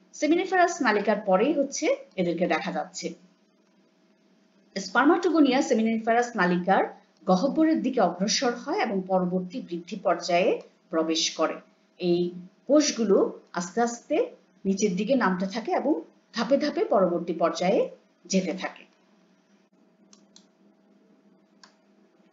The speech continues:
বৃদ্ধি পর্যায়, growth phase। বৃদ্ধি পর্যায়ে spermatogonia প্রচুর পরিমাণে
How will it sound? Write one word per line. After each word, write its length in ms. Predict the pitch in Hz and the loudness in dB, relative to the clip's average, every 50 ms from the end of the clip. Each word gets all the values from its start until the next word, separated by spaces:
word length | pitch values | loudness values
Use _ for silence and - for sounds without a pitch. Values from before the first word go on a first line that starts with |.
| _ _ _ _ _ _ _ _ _ _ _ _ _ _ _ _ _ _ _ _ _ _ 185 | _ _ _ _ _ _ _ _ _ _ _ _ _ _ _ _ _ _ _ _ _ _ 4
বৃদ্ধি 320 | 202 233 233 175 185 208 | 6 6 6 6 2 2
পর্যায়, 480 | 196 - 165 151 - - 160 143 - - - _ _ _ _ _ _ _ - | 4 6 6 6 4 2 -2 -2 -2 -4 -12 _ _ _ _ _ _ _ 4
growth 340 | 185 190 180 - - - - | 6 6 6 6 2 -2 0
phase। 460 | 175 151 139 - - - - - - _ _ _ _ _ _ _ _ _ _ _ _ _ _ _ _ _ _ _ - | 0 0 0 -2 -8 -14 -14 -18 -20 _ _ _ _ _ _ _ _ _ _ _ _ _ _ _ _ _ _ _ 0
বৃদ্ধি 320 | 180 196 226 220 - 294 | 4 4 4 6 6 4
পর্যায়ে 680 | 302 - 320 302 262 - 269 233 202 185 180 214 349 - - - _ _ _ _ - | 4 6 6 6 6 6 6 6 6 6 6 4 0 -2 -4 -12 _ _ _ _ -12
spermatogonia 1000 | 185 - - - 226 240 262 294 311 311 - 311 277 294 294 285 294 294 294 | -12 -4 0 2 4 6 6 6 4 4 2 0 2 4 6 6 6 6 4
প্রচুর 460 | 285 - 233 226 - - 285 285 277 262 | 0 -2 -2 -2 -2 0 0 2 2 2
পরিমাণে 540 | - 233 220 214 196 196 190 226 302 - | 2 2 2 2 2 0 0 0 -2 -2